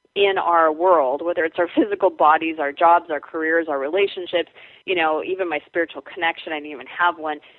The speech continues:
Everything we look to as, like, a piece of success, like, an evidence of success. I mean, I had nothing to cling to. I mean, nothing was working in my life. So when I heard this information and, and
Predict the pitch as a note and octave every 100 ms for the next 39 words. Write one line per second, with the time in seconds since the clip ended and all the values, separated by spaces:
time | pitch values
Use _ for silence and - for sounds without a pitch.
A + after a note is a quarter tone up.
0 | - A3 C#4+ D#4 G#3+ F3+ E3+ E3 - -
1 | D3 D#3 D#3+ D3+ C#3+ - G3+ - D#3 -
2 | D3+ - C3+ D#3 A3+ - D3+ D#3 - D#3+
3 | E3 D#3+ - D3 D#3 - F#3 D#3+ - D#3
4 | D#3 F3 F3+ F3 E3 D#3+ D#3+ - D3+ C#3
5 | - G3 G3+ - A#2 G#2 - E3+ D#3+ E3
6 | E3+ F3+ E3 E3 D3+ D3+ C#3 C#3+ C#3+ D3
7 | D3 F3 F3 B2 A#2 - _ _ - F#3
8 | E3+ D#3 - - F3+ E3 D3+ D3+ - G#3+
9 | A3+ F#3+ E3+ E3 - D#3 F3 B3 - C#3+
10 | D3 D3 C#3+ D3+ C#3 C#3